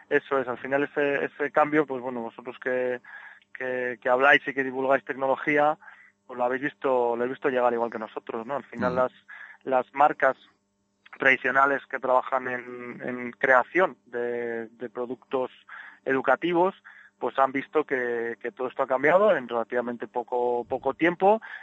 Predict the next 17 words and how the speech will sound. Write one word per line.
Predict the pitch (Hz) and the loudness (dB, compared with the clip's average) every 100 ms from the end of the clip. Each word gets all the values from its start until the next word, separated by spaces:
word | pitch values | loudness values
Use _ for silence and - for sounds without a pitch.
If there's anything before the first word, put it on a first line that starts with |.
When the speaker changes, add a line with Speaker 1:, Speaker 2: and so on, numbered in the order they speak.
| - | -14
Speaker 1:
y | 127 | -2
que | - | 2
han | 160 | 2
tenido, | - 156 160 | 0 -4 -2
¿no? | 175 | -2
Pues | 165 | -4
que | - | -4
adecuar | 123 117 101 143 151 151 | -4 -4 2 6 6 2
sus | 143 | -16
estructuras, | 143 - - 170 165 170 165 165 | -16 -18 -4 0 4 6 6 2
incorporar | 131 120 120 127 127 135 135 | -6 -10 -8 -2 2 2 0
profesionales | 139 - 131 139 139 135 135 135 - - - - - - | -4 -14 -10 -2 0 0 -2 -4 -10 -20 -20 -20 -18 -6
de | 135 | -4
otro, | 139 143 143 139 139 143 | -2 0 2 2 0 -2
de | 143 | -2
otro | 143 147 | -2 -2
tipo | 185 185 175 180 | -4 0 2 2